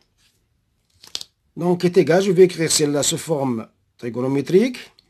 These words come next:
Est égal, celle-là s'écrit cosinus n θ sur deux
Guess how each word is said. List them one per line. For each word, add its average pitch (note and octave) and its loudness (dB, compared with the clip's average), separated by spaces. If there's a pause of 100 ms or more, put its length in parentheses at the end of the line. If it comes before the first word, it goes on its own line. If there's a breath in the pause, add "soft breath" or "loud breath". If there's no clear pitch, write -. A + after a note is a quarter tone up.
(120)
Est C#3+ -6
égal, B2+ -2
celle-là D3 -2
s'écrit C3+ -4 (720)
cosinus C3+ -6 (1120)
n C3 -2
θ B2+ -8
sur A2+ -4
deux E3+ -2